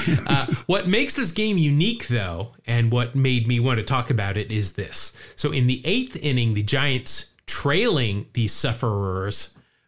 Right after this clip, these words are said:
Speaker 1: by a run. Uh, umpire Frank Newhouse called a batter safe at first. It was a close play.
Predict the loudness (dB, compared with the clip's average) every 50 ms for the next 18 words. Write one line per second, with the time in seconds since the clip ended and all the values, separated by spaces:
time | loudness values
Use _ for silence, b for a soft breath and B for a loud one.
0 | b -6 -4 -4 -4 -4 -4 -4 -4 -4 -4 -4 -4 -6 -6 -10 _ _ _ b
1 | b b b b b b -8 -4 -2 0 0 0 0 0 0 0 0 0 0 0
2 | 0 0 0 0 2 2 4 4 4 2 2 0 0 0 0 -2 -2 -2 -2 -4
3 | -4 -6 -8 _ -8 -4 -2 -2 0 0 0 0 0 0 0 0 2 0 0 0
4 | 0 0 0 2 0 0 0 -2 -4 -6 -6 -6 -6 -4 -4 -4 -2 -4 -4 -6
5 | -6 -6 -6 -6 -6 -6 -4 -4 -2 -2 0 -2 -2 -2 -2 -2 -2 -2 -2